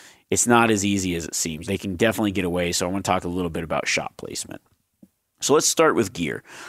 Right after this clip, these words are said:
Some of the specific gear that I use really comes down to the type of tips. In the story I was talking about, when I was shooting at the quail, I switched to a blunt tip, but when, generally when I shoot toward ducks, I use a broadhead.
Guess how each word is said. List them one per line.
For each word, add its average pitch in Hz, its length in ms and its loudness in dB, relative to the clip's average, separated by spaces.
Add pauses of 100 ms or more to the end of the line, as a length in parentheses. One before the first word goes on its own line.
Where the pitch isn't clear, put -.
(520)
Some - 160 0
of - 20 6
the 202 60 6
specific 151 640 2
gear 113 380 6
that 101 160 4
I 104 140 8
use 95 640 2 (260)
really 156 320 4
comes 135 260 4
down 117 220 6
to 107 100 0
the 90 100 -2
type 107 300 2
of - 140 -10
tips. - 340 -2 (460)
In 139 160 4
the 127 60 6
story 127 380 6
I 107 60 6
was 104 80 4
talking 101 240 2
about, 95 260 2
when 92 140 -2
I 90 60 0
was 90 80 -2
shooting 101 280 0
at - 60 -6
the - 60 -10
quail, 95 200 2
I 87 140 2
switched - 400 -2
to 90 100 -4
a 87 60 -6
blunt 90 380 -4
tip, - 260 -2
but - 160 -2
when, 110 240 2
generally 117 400 4
when 104 140 2
I 90 80 0
shoot - 320 -2
toward 87 320 -4
ducks, 101 440 2
I 101 60 -4
use 90 560 -4
a 90 60 -2
broadhead. 87 600 2